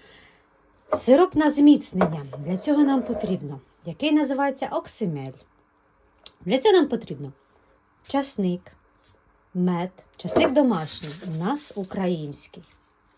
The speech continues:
Мед також домашній. Щоб визначити, чи він домашній, потрібно, щоб тут була, як наливають вам, була пінка.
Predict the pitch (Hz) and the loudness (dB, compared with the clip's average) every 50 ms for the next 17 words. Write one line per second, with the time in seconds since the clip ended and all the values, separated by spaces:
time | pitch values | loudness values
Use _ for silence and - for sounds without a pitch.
0 | _ _ _ _ _ _ _ _ _ _ _ _ - - 196 214 220 220 208 196 | _ _ _ _ _ _ _ _ _ _ _ _ -10 -4 0 2 4 4 4 2
1 | 202 220 220 - - - - - - _ _ - 311 349 - 359 339 294 254 226 | 2 0 -4 -8 -16 -16 -16 -16 -18 _ _ 0 0 2 4 4 4 4 4 2
2 | 285 277 254 254 247 240 226 226 - - 233 226 226 220 226 - _ _ _ _ | 2 2 2 2 0 0 -2 -4 -6 -8 -8 -8 -8 -10 -12 -16 _ _ _ _
3 | _ _ _ _ _ _ _ _ - - _ - - 214 214 214 - 196 185 - | _ _ _ _ _ _ _ _ -20 -20 _ -8 -4 -4 -4 -4 -6 -10 -12 -4
4 | - 220 269 - 262 240 - 208 190 202 185 - - 180 202 208 180 180 170 190 | -2 -2 0 0 0 -4 -4 -4 -6 -6 -6 -6 -6 -6 -4 -4 -2 -2 -2 -2
5 | 262 359 359 - - 190 165 151 - _ - 175 175 - 294 302 277 220 190 - | -2 -4 -4 -6 -6 -8 -8 -8 -10 _ -12 -12 -10 -10 -8 -8 -6 -6 -6 -6
6 | - - - - - - - 294 302 294 226 180 156 160 156 165 180 196 208 185 | -8 -10 -10 -10 -10 -10 -10 -10 -10 -10 -12 -14 -12 -10 -8 -6 -6 -4 -4 -4
7 | 170 - - 160 156 156 156 151 226 302 339 320 269 220 - - 165 151 143 139 | -6 -6 -8 -12 -12 -10 -8 -6 -6 -4 -2 -2 -4 -4 -6 -10 -12 -12 -12 -12
8 | - 151 156 175 196 190 - _ - - 180 156 151 143 - - 180 | -12 -8 -6 -6 -6 -6 -8 _ -12 -10 -8 -8 -10 -10 -14 -16 -20